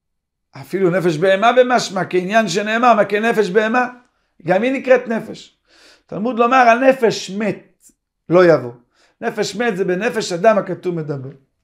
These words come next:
רבי ישמעאל אומר, "אין, לא צריך".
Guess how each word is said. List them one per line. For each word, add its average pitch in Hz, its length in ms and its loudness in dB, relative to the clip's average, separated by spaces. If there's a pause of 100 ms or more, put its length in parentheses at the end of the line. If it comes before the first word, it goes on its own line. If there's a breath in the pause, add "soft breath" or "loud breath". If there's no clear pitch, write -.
(520)
רבי - 140 -8
ישמעאל 233 440 -2
אומר, 185 360 -4 (340 loud breath)
"אין, 302 100 -4
לא 320 100 4
צריך". 285 540 -4